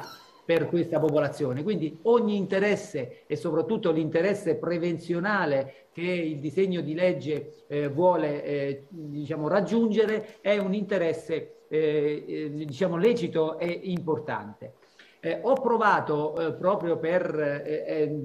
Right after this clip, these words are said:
nel, nel, nell'auspicio di poter essere di aiuto a, eh, verificare se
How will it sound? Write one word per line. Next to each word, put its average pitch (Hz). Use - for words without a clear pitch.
nel, 156
nel, 156
nell'auspicio 160
di 135
poter 147
essere 151
di 165
aiuto 185
a, 160
eh, 156
verificare 185
se 180